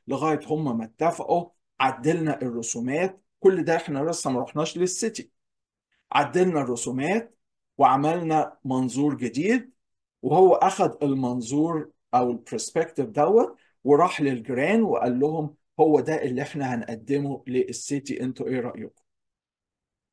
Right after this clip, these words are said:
فوافقوا. فأخدنا الرسومات، رحنا رايحين للسيتي بلانر اللي هو كان مسؤول عن المشروع، قلنا له: "إحنا عملنا كذا، كذا، كذا، كذا، فإحنا"، فهم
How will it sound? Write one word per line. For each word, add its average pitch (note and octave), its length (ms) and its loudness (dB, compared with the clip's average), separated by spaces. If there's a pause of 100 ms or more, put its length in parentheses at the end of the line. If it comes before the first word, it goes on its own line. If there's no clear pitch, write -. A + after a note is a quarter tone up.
(300)
فوافقوا. G#3 560 6 (1500)
فأخدنا A3+ 480 0
الرسومات، E3 680 0
رحنا E3 280 -6
رايحين C#3 440 0
للسيتي D3 640 -2 (180)
بلانر F3+ 480 0 (320)
اللي C3 120 0
هو C#3 100 -4
كان C#3 140 -2
مسؤول C3+ 340 -2
عن B2 140 -4
المشروع، F3 640 0 (280)
قلنا D#3 260 6
له: F3 180 4
"إحنا D3 240 -4
عملنا C3 360 -4
كذا، B2 280 -6
كذا، A2+ 300 -10
كذا، A2 380 -12
كذا، F#3 440 -2 (500)
فإحنا"، D3+ 640 2
فهم D3 420 -2